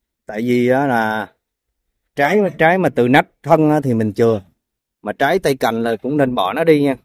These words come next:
thì nó lau cành. Đây. Nếu mình để trái quầy cành là nó lau cành á.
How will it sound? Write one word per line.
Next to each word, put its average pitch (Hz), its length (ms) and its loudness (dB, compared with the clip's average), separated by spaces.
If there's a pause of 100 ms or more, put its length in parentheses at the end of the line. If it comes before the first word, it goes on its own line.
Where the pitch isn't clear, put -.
(220)
thì 110 80 -12
nó 147 120 -4
lau 135 200 2
cành. 98 240 -6 (680)
Đây. 110 200 -10 (1500)
Nếu 165 100 -6
mình 127 180 -4
để 104 140 0
trái 143 240 0
quầy 143 140 4
cành 98 220 -2
là 95 120 -6
nó 117 100 -4
lau 123 160 0
cành 95 220 -4
á. 101 120 -10